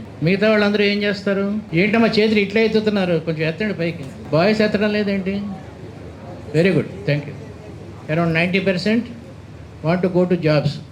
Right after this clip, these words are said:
మీరు జాబ్‌కి వెళ్ళాలంటే హైదరాబాదు, బెంగళూరు, విశాఖపట్నం ఇలాంటి ప్లేసెస్‌కి ఇంటర్వ్యూస్‌కి వెళ్ళాల్సి వస్తుంది కదా, yes or no?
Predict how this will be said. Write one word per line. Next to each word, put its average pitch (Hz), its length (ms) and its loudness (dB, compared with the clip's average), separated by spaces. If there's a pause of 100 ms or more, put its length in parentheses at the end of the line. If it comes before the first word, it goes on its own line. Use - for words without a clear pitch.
మీరు 175 160 0
జాబ్‌కి 202 380 2
వెళ్ళాలంటే 220 460 4
హైదరాబాదు, 202 720 4
బెంగళూరు, 196 540 2
విశాఖపట్నం 190 760 0
ఇలాంటి 170 260 0
ప్లేసెస్‌కి 180 540 -2
ఇంటర్వ్యూస్‌కి 180 580 0
వెళ్ళాల్సి 170 380 -2
వస్తుంది 160 320 -4
కదా, 156 180 -2
yes 160 200 0
or 170 300 0
no? 160 160 -2